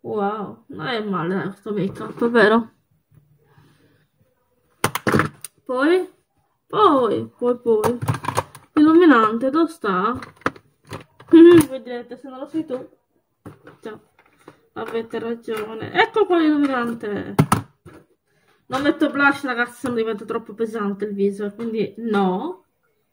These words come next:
Questo è, ecco qua, l'highlighter Roulette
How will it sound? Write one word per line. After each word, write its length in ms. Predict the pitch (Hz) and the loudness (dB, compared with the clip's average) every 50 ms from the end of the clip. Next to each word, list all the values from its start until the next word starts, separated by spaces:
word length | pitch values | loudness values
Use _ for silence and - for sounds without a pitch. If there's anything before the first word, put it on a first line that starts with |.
| _ _ _ _ _ _ _ _ - _ _ _ - | _ _ _ _ _ _ _ _ -20 _ _ _ -6
Questo 340 | - 330 370 370 370 - 330 | 2 4 4 4 4 4 4
è, 300 | 311 302 294 262 254 269 | 6 6 6 4 4 2
ecco 220 | 277 277 - 269 - | 0 0 -2 -6 -4
qua, 200 | - 254 233 220 | 0 0 0 2
l'highlighter 1300 | 233 240 247 269 302 311 302 285 269 269 269 294 - - _ - 339 320 320 330 339 349 349 339 - _ _ _ _ _ _ - | 2 2 2 4 4 4 4 6 6 4 2 0 -4 -8 _ 0 2 4 4 4 4 2 0 -4 -8 _ _ _ _ _ _ -12
Roulette 1120 | 269 269 269 269 269 277 285 302 311 320 349 370 - - - 359 349 339 330 - - 302 | -8 -4 0 0 2 2 4 4 4 6 6 4 4 2 2 0 0 0 0 -4 -8 -14